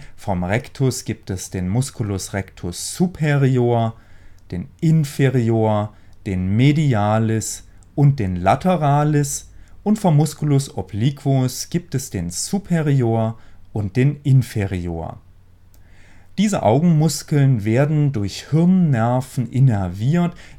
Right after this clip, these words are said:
die dann für ihre Bewegung verantwortlich sind. Drei Hirnnerven sind dafür zuständig,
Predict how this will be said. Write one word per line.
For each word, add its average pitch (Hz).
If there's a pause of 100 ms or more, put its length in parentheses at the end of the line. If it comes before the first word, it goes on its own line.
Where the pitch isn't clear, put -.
(100)
die 160
dann 147
für 139
ihre 120
Bewegung 113
verantwortlich 143
sind. 160 (360)
Drei 107
Hirnnerven 139
sind 113
dafür -
zuständig, 170